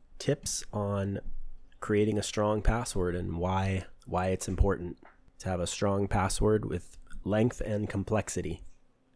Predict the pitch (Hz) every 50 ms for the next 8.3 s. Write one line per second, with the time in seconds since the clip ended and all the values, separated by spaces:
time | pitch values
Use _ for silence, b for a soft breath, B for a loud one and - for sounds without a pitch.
0 | _ _ _ _ - - - 135 120 110 98 107 104 101 - - - - - -
1 | 127 139 139 139 135 131 123 78 73 82 82 85 139 139 - - - - 117 127
2 | 135 135 - - 139 127 123 - 127 120 117 113 104 107 107 113 113 110 - -
3 | - 107 101 98 101 101 98 - - - b b b b b b b b b b
4 | b - - - - - - - - - 107 110 110 123 123 117 120 104 98 -
5 | - 101 92 98 98 82 95 98 95 - - - 113 104 104 101 101 104 - -
6 | _ _ - - _ _ _ _ _ _ - - - - 101 104 110 107 - -
7 | 117 107 - - 104 101 - - 110 101 101 - 113 104 95 98 98 98 95 95
8 | 95 98 - - -